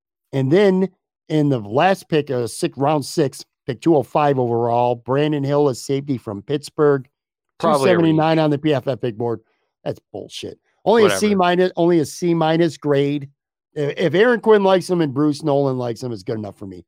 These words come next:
Speaker 2: That's right.
Speaker 1: Overall grade, a B. All right, so
Speaker 2: That's
Speaker 1: let's
Speaker 2: our
Speaker 1: just
Speaker 2: best
Speaker 1: take a
Speaker 2: P F F
Speaker 1: grade-wise
Speaker 2: draft, they, they think anyway.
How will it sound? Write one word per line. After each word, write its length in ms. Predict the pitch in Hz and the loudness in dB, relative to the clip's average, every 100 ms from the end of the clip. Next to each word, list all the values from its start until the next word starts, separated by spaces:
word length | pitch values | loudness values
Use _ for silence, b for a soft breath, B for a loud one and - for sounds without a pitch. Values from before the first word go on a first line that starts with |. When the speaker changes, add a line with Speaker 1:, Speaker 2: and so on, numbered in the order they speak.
| - | -2
Speaker 2:
That's 220 | 120 175 | -2 2
right. 160 | 226 294 | 2 4
Speaker 1:
Overall 340 | 247 254 247 | 4 6 4
grade, 480 | 202 208 202 208 190 180 | 2 4 4 2 -2 -8
a 60 | |
B. 380 | 135 156 127 98 _ _ 165 | -2 -2 -2 -8 _ _ 0
All 80 | |
right, 160 | 175 127 | 0 0
so 440 | - - 156 135 - _ _ | -6 0 2 2 -4 _ _
Speaker 2:
That's 160 | 139 - | -6 0
Speaker 1:
let's 160 | 208 123 | 0 0
Speaker 2:
our 60 | |
Speaker 1:
just 120 | 104 160 | -4 -6
Speaker 2:
best 0 | |
Speaker 1:
take 100 | 151 _ _ _ | -12 _ _ _
a 40 | - _ _ _ _ - | -20 _ _ _ _ -4
Speaker 2:
P 120 | 120 | -2
F 20 | |
F 40 | |
Speaker 1:
grade-wise 460 | 131 185 190 180 170 156 110 | 0 0 2 2 2 -2 -8
Speaker 2:
draft, 20 | |
they, 180 | 120 123 | -8 -8
they 260 | 113 127 | -8 -8
think 320 | 135 113 104 | -8 -12 -12
anyway. 460 | 110 107 98 101 127 | -14 -14 -16 -14 -16